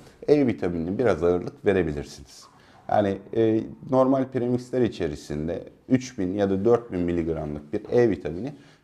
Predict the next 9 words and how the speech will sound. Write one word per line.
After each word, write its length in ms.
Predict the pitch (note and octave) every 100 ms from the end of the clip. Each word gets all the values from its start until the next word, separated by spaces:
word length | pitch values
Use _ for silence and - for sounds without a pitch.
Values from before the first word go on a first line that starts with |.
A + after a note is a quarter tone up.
| -
yeterli 500 | A#2+ A#2 F2+ G#2+ -
kalacaktır. 720 | G#2 F2+ D2+ C#2 - - - _ _ _ -
Hayvanın 540 | G#2+ A2+ D#2+ F2 A#2+
dengesini 540 | G#2 G2+ F#2+ - G#2 -
koruyacaktır. 720 | F2+ F2 D#2 D2 - - _ - - _ C#3
B 200 | D#3 D#3
vitaminleri 680 | - A#2+ F#2+ E2+ D2+ D2
de 140 | F#2 -
tamamıyla 640 | A#2+ B2+ C3 C#3 E2+ -